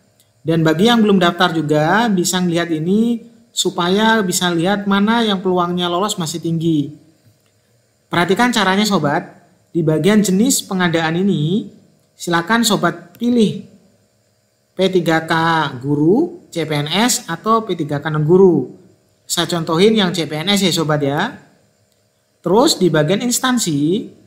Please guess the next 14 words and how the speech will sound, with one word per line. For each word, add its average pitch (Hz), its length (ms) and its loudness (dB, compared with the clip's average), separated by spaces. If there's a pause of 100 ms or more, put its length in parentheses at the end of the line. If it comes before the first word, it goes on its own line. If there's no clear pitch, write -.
(420)
silakan 226 560 0
Sobat 165 460 -2 (480)
pilih 226 340 4
semua 180 480 0
instansi. 160 800 -4 (800)
Sebenarnya 190 460 0
Sobat 214 320 2
bisa 208 560 -2
sortir 233 640 0
berdasarkan 156 500 -2
instansi 170 460 -2
mana 160 240 -4
aja 185 180 2
ya. 151 220 0